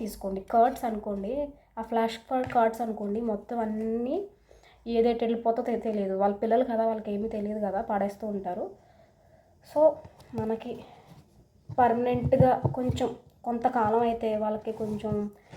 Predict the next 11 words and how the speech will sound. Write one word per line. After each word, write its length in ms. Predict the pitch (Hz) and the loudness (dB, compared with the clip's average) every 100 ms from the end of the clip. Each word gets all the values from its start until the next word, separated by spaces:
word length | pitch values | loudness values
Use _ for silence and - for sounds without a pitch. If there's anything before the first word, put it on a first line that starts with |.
| - 214 | -6 -4
వచ్చేలాగా 640 | 214 - 220 220 214 214 - - - - _ _ | -2 0 2 2 2 2 0 -8 -20 -20 _ _
మనం 160 | 214 214 | -4 0
అన్నీ 140 | 208 220 | 0 0
కొనక్కర్లేదు, 680 | 214 202 196 226 202 - 202 | 0 -2 0 -2 -2 -4 -6
ఇదొక్కటి 640 | 208 202 - - - 214 | -2 -2 -2 0 0 0
తీసుకుంటే 440 | 202 202 - 226 220 | -2 -6 -2 0 2
సరిపోద్ది. 520 | 202 - 190 - 277 - - - - 226 | 0 -2 -10 -8 -8 -8 -14 -12 -2 -2
చెప్పాను 300 | 226 233 226 | 2 2 4
కదా 180 | 226 | 2
ప్రైస్ 360 | 226 208 190 - | 2 0 0 -2
కూడా 240 | 220 202 | -4 -2